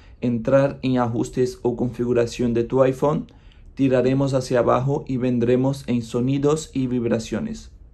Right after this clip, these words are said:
¿vale? Aquí dentro de sonidos y vibraciones tenemos aquí abajo la opción tono de llamada. También podrías cambiar el tono de los mensajes del móvil,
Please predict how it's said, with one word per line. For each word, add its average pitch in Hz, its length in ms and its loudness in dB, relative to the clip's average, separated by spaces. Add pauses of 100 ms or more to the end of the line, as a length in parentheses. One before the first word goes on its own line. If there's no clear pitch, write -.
¿vale? 127 440 2 (460)
Aquí 147 260 0
dentro 156 400 2
de 135 220 2
sonidos 123 720 -2
y 147 160 -2
vibraciones 127 720 0
tenemos 123 540 0
aquí 120 280 -2
abajo 123 340 2
la 127 100 6
opción 120 500 -2
tono 135 300 0
de 131 120 0
llamada. 117 480 -2 (460)
También 135 480 0
podrías 131 500 2
cambiar 123 400 2
el 117 220 -4
tono 131 240 0
de 127 80 4
los 117 120 2
mensajes 117 520 0
del 113 100 0
móvil, 143 540 2